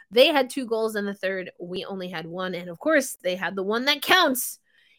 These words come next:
in overtime. We had, uh, the Bees, <laughs> Burakovsky, Bjorkstrand, and Beniers. Not only did they all score a goal,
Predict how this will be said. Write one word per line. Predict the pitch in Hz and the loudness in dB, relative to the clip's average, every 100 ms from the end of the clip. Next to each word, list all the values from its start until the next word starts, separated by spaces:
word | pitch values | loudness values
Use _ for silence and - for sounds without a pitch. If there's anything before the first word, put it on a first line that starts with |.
| - | 0
in | 220 226 | 4 6
overtime. | 226 233 220 208 208 196 185 180 170 - 233 - | 6 6 4 2 2 4 2 0 -6 -10 -18 -12
We | 202 269 294 | -2 0 2
had, | 285 269 262 240 | 4 4 4 2
uh, | 214 226 226 214 | 2 4 4 4
the | 220 | 2
Bees, | 208 277 349 320 208 190 - - | 0 0 0 0 0 -2 -8 -4
<laughs> | |
Burakovsky, | 226 196 254 403 339 269 254 - 226 196 | -4 0 2 2 4 4 2 0 -6 -4
Bjorkstrand, | 185 285 285 - 247 247 233 | -2 -4 -4 -6 -4 -2 -4
and | 220 214 | -4 -4
Beniers. | 214 214 269 330 208 165 - - - _ | -4 -2 -2 0 0 -2 -8 -18 -20 _
Not | 254 320 - | -2 0 -2
only | 311 302 | -4 -2
did | 254 233 | -2 2
they | 240 | 2
all | - 226 262 285 | 4 2 4 2
score | - - 277 262 - | -2 -8 -2 0 0
a | 202 | -4
goal, | 190 170 240 311 285 208 190 | -6 -2 0 2 2 2 -2